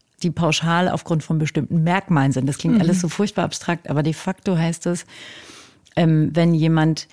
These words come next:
Speaker 1: ungerechtfertigterweise ungleich behandelt wird aufgrund des Alters, ja, es ist völlig okay zu sagen, unter sechzehn oder achtzehn verkaufen wir keinen Alkohol im Supermarkt an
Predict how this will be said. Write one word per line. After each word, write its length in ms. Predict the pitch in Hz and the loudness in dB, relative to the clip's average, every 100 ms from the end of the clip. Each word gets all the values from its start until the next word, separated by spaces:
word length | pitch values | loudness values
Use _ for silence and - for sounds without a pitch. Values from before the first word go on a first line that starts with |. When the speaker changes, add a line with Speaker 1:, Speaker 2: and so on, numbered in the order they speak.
| - _ - | -20 _ 2
Speaker 1:
ungerechtfertigterweise 1200 | 226 247 202 175 - - 165 170 165 147 147 147 | 4 6 4 2 0 -2 -2 -2 -2 0 0 2
ungleich 420 | 196 190 185 170 | 2 2 2 0
behandelt 440 | 160 156 165 151 | 0 2 2 0
wird 140 | 156 143 | -2 -4
aufgrund 400 | 147 - 180 202 | -4 0 0 2
des 140 | 165 | -2
Alters, 520 | - 156 147 139 - - _ _ _ _ _ | 0 0 0 -4 -8 -16 _ _ _ _ _
ja, 180 | - 151 - | 0 0 0
es 140 | 156 | -4
ist 260 | 170 - - | -6 -6 -6
völlig 340 | - 208 208 | 0 2 2
okay 220 | 180 190 | 0 -2
zu 100 | 175 | 0
sagen, 420 | 170 170 165 160 160 - - | 0 2 2 2 0 -6 -4
unter 500 | 180 160 170 151 - | -2 0 2 0 0
sechzehn 420 | 156 170 - 165 | 0 -2 0 0
oder 220 | 143 147 - | 2 2 0
achtzehn 480 | 160 - 160 160 | -2 -2 0 2
verkaufen 400 | 147 175 156 156 | 0 -2 -2 0
wir 80 | 165 | -2
keinen 220 | 143 156 | 0 0
Alkohol 380 | 135 190 - 202 | 0 -2 0 0
im 120 | 190 | 0
Supermarkt 580 | 180 180 175 160 151 151 | 0 0 0 2 0 -2
an 220 | 156 151 | 0 0